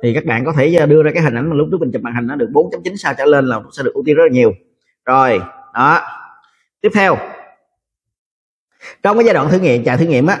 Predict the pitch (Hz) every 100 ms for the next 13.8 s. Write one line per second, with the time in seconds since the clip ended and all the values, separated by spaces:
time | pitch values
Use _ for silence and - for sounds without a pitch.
0 | 131 135 120 139 117 170 170 120 147 185
1 | - 131 113 127 165 170 180 233 262 -
2 | _ _ _ - 220 - 165 147 - -
3 | 131 120 180 170 160 151 120 - 120 123
4 | 123 160 190 147 113 123 165 147 120 123
5 | 120 - - 127 147 175 123 147 151 175
6 | 147 202 208 156 - - _ - 131 127
7 | 131 123 156 185 185 160 135 127 127 123
8 | 165 156 147 170 - 139 147 - 151 117
9 | 117 156 139 113 - _ _ - 120 127
10 | 175 175 147 160 135 107 139 190 127 127
11 | 139 131 - 123 117 - 165 151 127 143
12 | 135 - 117 135 156 143 143 123 139 135
13 | 127 _ - 113 135 131 170 131